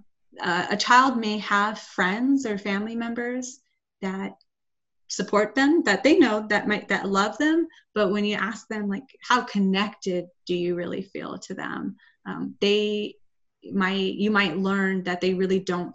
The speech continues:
feel that connected to the people in their life. So we wanna ask, you can ask a scaling question like the one seen here.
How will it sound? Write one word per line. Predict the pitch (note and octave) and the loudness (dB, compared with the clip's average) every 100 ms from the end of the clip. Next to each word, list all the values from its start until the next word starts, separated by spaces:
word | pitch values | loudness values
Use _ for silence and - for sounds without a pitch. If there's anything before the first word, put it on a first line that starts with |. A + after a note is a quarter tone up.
| - | -6
feel | F3+ E3 | -6 -6
that | E3+ - | -12 -10
connected | F3+ E3+ - | -10 -10 -10
to | F3+ | -10
the | F3+ | -12
people | - - D#3+ | -12 -14 -10
in | D3+ | -10
their | C#3 | -10
life. | C3+ - | -12 -14
So | - - | -12 -6
we | F#3+ F#3+ G3 | -6 -4 -4
wanna | F#3+ F#3 F#3 F#3 | -4 -6 -10 -12
ask, | F#3 - _ _ - | -16 -20 _ _ -12
you | F#3 | -4
can | F#3+ | -2
ask | F3+ F3+ | -2 -4
a | F3+ | -10
scaling | - - E3+ E3+ F3 | -10 -6 -4 -4 -6
question | - D3+ - - | -8 -10 -10 -8
like | - - | -8 -8
the | F3+ | -8
one | E3+ F3 | -8 -8
seen | - G3+ F#3+ F3+ | -10 -10 -10 -12
here. | - G3 | -16 -16